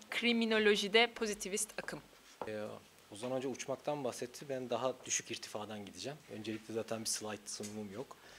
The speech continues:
Speaker 2: Biraz karayolu taşımacılığı olacak benimki. Kusura bakmayın. Ee, kriminolojide pozitif, pozitivist akımdan ben, e, söz edeceğim. E,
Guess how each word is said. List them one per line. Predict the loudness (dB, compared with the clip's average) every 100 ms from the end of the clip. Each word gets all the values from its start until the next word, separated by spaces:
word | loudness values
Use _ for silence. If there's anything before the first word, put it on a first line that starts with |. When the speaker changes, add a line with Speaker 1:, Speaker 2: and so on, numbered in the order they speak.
| -18 -20 -10
Speaker 2:
Biraz | -6 -4
karayolu | -2 2 4 4 2 -4
taşımacılığı | -6 -4 -4 -6 -6
olacak | -6 -8 -8
benimki. | -8 -8 -8
Kusura | -4 2 8 8
bakmayın. | 8 4 0 -2 -8 -16 -14 -12 -14 -6 2
Ee, | 6 8 10 8 6 4 0 -12 -2
kriminolojide | 2 4 6 6 4
pozitif, | 4 2 0 -2 -4 -6 -8 -12 0
pozitivist | 2 2 0 0 0
akımdan | 0 0 4 6 6 0 -16 -16 -6
ben, | -4 -4 -8 -8
e, | -6 -6 -6 -6 -6
söz | -6 -6 -6
edeceğim. | -6 -2 0 0 -4 -16 -20 -20 -16 -4
E, | 0 2 2 2 0 0